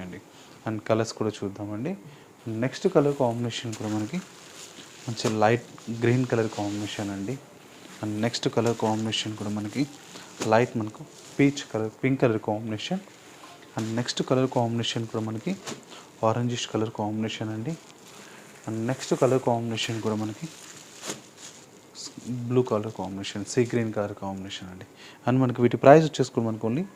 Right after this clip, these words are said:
టూ థౌజండ్ వన్ హండ్రెడ్ అండ్ థర్టీ రూపీస్ మాత్రమే అండి. నెక్స్ట్ వెరైటీ చూద్దాం. నెక్స్ట్ వెరైటీ కూడా చూసుకుంటే మనకు చాలా చాలా బాగుంటుందండి. మెయిన్ టస్సర్ ఫ్యాబ్రిక్‌లో చూసుకుంటే మనకు ఒక కాంతా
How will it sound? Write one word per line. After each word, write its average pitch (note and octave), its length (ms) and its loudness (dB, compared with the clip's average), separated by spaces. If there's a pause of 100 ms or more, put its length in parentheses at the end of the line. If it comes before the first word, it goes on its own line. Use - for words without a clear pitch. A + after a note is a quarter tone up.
(140)
టూ G3 80 8 (100)
థౌజండ్ C3+ 380 2 (160)
వన్ D3 160 4
హండ్రెడ్ A2+ 240 -4
అండ్ C#3 100 -6 (140)
థర్టీ C3+ 220 4
రూపీస్ A#2+ 220 -8 (100)
మాత్రమే G2+ 340 -8
అండి. F3 120 -10 (500)
నెక్స్ట్ F#3 220 -4
వెరైటీ A2 320 -4
చూద్దాం. - 240 -14 (1300)
నెక్స్ట్ - 300 -16
వెరైటీ G#2 320 -12
కూడా G2+ 160 -10
చూసుకుంటే G#2 360 -8
మనకు G#2 200 -6 (100)
చాలా B2 340 0
చాలా G#2+ 260 -2
బాగుంటుందండి. G#2 560 -8 (500)
మెయిన్ C#3+ 220 4 (280)
టస్సర్ D3 400 0
ఫ్యాబ్రిక్‌లో G#2+ 500 -2 (120)
చూసుకుంటే G2+ 400 -4
మనకు - 240 -12
ఒక - 120 -2 (140)
కాంతా B2+ 340 6